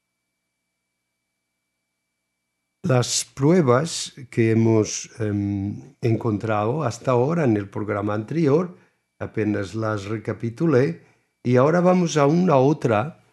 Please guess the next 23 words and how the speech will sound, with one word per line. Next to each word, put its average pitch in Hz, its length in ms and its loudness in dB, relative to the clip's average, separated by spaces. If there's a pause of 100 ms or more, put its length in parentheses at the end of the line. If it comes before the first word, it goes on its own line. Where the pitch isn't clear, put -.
(280)
a 113 100 0
una 120 220 4
otra 120 380 0
prueba, 120 640 4 (400)
eh, 113 120 -6
que 131 120 0
sería 117 360 -2
la 104 240 -2
quinta. 151 680 -4 (540)
Eh, 113 960 0 (300)
y 160 120 2
la 147 200 2
quinta 226 400 4
es 170 420 0
el 165 420 -2
conocimiento 175 920 2
que 151 140 0
los 143 640 -2
pastorcitos 131 920 -4
tenían 110 400 0
de 101 120 -4
su - 180 -8
futuro. 98 600 -8